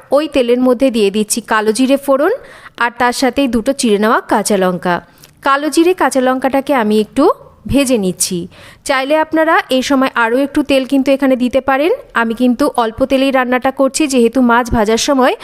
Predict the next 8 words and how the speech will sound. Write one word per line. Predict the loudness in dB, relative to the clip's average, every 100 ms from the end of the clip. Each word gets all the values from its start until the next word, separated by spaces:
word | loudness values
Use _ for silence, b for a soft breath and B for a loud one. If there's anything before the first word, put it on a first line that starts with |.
| B B B
অনেকটা | -2 -2 -2 -2
পরিমাণ | 0 0 0 0
তেলের | 2 2 0
ব্যবহার | 0 0 0 0
করেছিলাম। | 0 0 0 0 0 -2 -8 B B B -2
ফোড়নটা | 0 2 2 0
হয়ে | 2 2
গেলে | 2 2